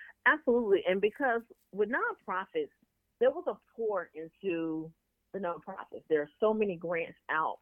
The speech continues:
that's happening now. Um, if, if nonprofits had tapped into some of these finances that some of our official, elected officials have put into the system.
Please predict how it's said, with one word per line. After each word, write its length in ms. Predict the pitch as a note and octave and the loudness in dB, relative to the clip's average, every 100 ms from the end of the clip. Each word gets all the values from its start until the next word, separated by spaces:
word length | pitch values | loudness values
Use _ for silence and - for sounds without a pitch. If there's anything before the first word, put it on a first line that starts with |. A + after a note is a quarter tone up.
| - | -2
that's 180 | D#3+ D#3 | -2 0
happening 440 | F#3 E3 D#3+ D#3 D3+ | -2 -2 -2 -2 0
now. 560 | C#3+ C#3+ C#3+ C#3+ D#3 - - - - | 0 0 2 2 -2 -10 -20 -20 0
Um, 160 | D#3 D3+ | 0 2
if, 100 | C#3+ D#3+ E3 - | -4 -8 -6 -4
if 100 | C#3 | -4
nonprofits 560 | D3+ D#3 D#3 E3+ D#3 D#3 | -4 -4 -4 -6 -8 -8
had 120 | C#3+ - | -8 -4
tapped 220 | F3 - | -4 -2
into 340 | D3+ - D#3 D#3+ | -6 2 2 2
some 140 | E3 | -2
of 80 | E3 | 0
these 160 | D3 C#3+ - | -2 -2 -2
finances 500 | D3+ D3+ C#3 - D3+ | -2 0 -2 -4 0
that 180 | C#3+ - _ | 2 2 _
some 140 | D#3 | -2
of 80 | D3 | 0
our 220 | C#3 C3+ - _ _ _ _ - | 0 0 -2 _ _ _ _ -8
official, 340 | - D4 D4 A#3+ | 4 4 6 6
elected 320 | G#3 G#3+ G3 | 6 2 4
officials 320 | A3 G#3+ F#3+ | 4 4 0
have 140 | D#3 - | -2 0
put 120 | - G#3+ | 4 4
into 260 | F#3 G#3 | 2 -2
the 120 | E3 | -4
system. 460 | E3 E3 D3+ - - | -4 -4 -4 -8 -14